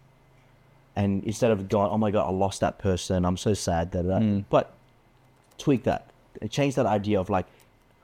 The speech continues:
Speaker 2: They
Speaker 1: "Oh,
Speaker 2: had a
Speaker 1: I didn't lose that person.
Speaker 2: they had a beautiful life. Let's celebrate
Speaker 1: I
Speaker 2: their life."
Speaker 1: enjoyed
Speaker 2: Yeah.
Speaker 1: that time with that person.
Speaker 2: Yeah.
Speaker 1: Do you know what I mean? I'm grateful we spent the last three years together. Um, I'm grateful she's in a better place or he's in a better place. And, you know, you can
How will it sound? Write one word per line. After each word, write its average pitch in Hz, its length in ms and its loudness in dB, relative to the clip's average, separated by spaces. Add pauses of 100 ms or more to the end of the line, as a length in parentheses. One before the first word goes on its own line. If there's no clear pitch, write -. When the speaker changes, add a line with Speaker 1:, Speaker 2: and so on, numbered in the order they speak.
(140)
Speaker 2:
They 113 60 0
Speaker 1:
"Oh, 107 40 0
Speaker 2:
had 110 180 4
a - 40 4
Speaker 1:
I 127 40 0
didn't 131 240 2
lose 127 220 2
that 120 180 0
person. 104 260 0
Speaker 2:
they 110 40 2
had 113 140 4
a 113 40 4
beautiful 110 440 0
life. 101 460 0
Let's 101 260 -2
celebrate 110 380 4
Speaker 1:
I 127 140 2
Speaker 2:
their 98 100 0
life." 95 140 0
Speaker 1:
enjoyed 110 520 4
Speaker 2:
Yeah. 101 120 -2
Speaker 1:
that 98 200 0
time 110 360 0
with 104 120 0
that - 180 0
person. 87 500 0
Speaker 2:
Yeah. 95 260 0 (380)
Speaker 1:
Do 120 100 -2
you - 40 4
know - 60 4
what - 0 -
I 98 100 2
mean? 98 40 -2
I'm 107 180 0
grateful 110 680 2
we 107 100 2
spent 101 360 -2
the 95 80 0
last 95 300 2
three 104 160 0
years 95 140 0
together. 98 600 2 (500)
Um, 92 460 2
I'm 101 160 0
grateful 98 480 2
she's 98 220 -6
in 92 100 2
a - 20 2
better 87 240 0
place 90 380 0
or 80 120 0
he's 87 200 0
in 87 80 0
a - 20 0
better 82 220 0
place. 82 400 -2 (420)
And, 87 380 2
you 95 80 0
know, 92 100 -2
you 110 160 0
can 127 140 -2